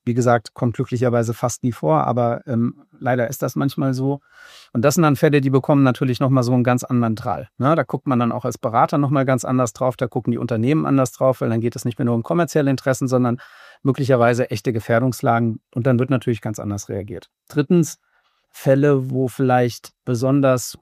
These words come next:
hochrangige Akteure involviert sind, insbesondere auf Seiten der Strafverfolgungsbehörden.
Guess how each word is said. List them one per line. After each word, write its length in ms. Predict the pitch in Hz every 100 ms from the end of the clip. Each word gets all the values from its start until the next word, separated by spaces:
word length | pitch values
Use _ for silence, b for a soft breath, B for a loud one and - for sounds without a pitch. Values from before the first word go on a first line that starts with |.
| -
hochrangige 720 | 139 - 131 135 120 127 131
Akteure 560 | 120 - 151 147 135
involviert 680 | 120 120 117 113 104 110 110
sind, 300 | - 139 151
insbesondere 640 | 135 131 135 120 123 117
auf 140 | 120 -
Seiten 320 | 123 120 120
der 100 | 113
Strafverfolgungsbehörden. 1300 | - - 107 127 - 170 160 - 151 139 143 143